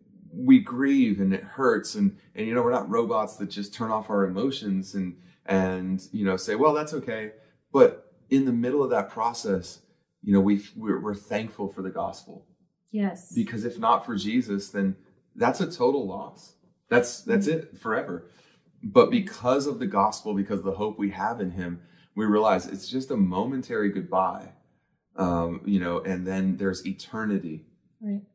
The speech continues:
Speaker 1: waiting on the other side of that. And so while we grieve,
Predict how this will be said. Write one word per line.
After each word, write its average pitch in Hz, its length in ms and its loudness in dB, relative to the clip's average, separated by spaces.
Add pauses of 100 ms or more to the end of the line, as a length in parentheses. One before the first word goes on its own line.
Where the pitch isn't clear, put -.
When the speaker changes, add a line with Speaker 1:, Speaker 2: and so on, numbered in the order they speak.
(100)
Speaker 1:
waiting 98 460 4
on 90 100 -8
the 87 80 -8
other 87 180 -6
side 85 300 -8
of - 120 -10
that. - 280 -18 (340)
And 98 140 6
so 98 240 6
while 101 300 2
we 107 140 -2
grieve, 101 640 -2